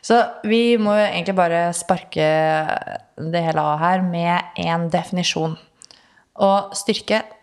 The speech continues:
det er den maksimale kraften, eller det dreiemomentet en muskel eller muskelgruppe kan lage ved en spesifikk hastighet. Så er det også vanligst å måle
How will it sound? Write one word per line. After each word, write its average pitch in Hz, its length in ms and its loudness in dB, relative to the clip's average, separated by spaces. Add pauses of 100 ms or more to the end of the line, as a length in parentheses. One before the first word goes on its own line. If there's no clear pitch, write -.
(100)
det 202 360 0
er 151 220 0 (560)
den 175 120 -2
maksimale 170 540 -2
kraften, 208 540 -4 (180)
eller 175 160 0
det 165 220 0
dreiemomentet 156 1000 -2
en 202 120 2
muskel 175 420 -6
eller 170 160 -2
muskelgruppe 165 800 -4 (100)
kan 180 220 -2
lage 175 460 0 (580)
ved 185 380 0
en 180 120 -4
spesifikk - 680 -6
hastighet. - 500 -10 (1120)
Så 208 220 0
er - 1040 -6
det 180 100 2
også 208 220 -4
vanligst 180 540 -2
å 196 60 0
måle 180 720 2